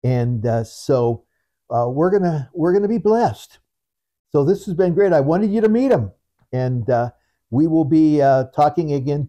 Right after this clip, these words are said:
to you soon and just sharing how wonderful the Lord our God is. And I just want to remind you in closing that, uh,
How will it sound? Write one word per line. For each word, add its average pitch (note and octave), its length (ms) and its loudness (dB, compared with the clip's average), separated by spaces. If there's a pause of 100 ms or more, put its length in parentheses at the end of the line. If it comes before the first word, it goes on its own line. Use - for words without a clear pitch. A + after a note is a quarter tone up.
to D3+ 80 2
you C3 260 0
soon D3 560 -2
and B2 140 -4
just B2+ 200 -6
sharing C3+ 520 -2 (440)
how A#2+ 300 -2 (100)
wonderful C3 1000 -4
the B2+ 80 0
Lord C#3 340 2
our B2+ 180 0
God B2 540 0
is. A#2+ 480 -2 (240)
And C#3 140 -2
I D3+ 60 2
just F#3+ 200 -2
want F3 160 2
to D#3 40 0
remind D3 520 0
you C#3+ 160 0
in B2+ 140 -4
closing A2+ 680 -2 (540)
that, A#2 360 -2
uh, A2 240 2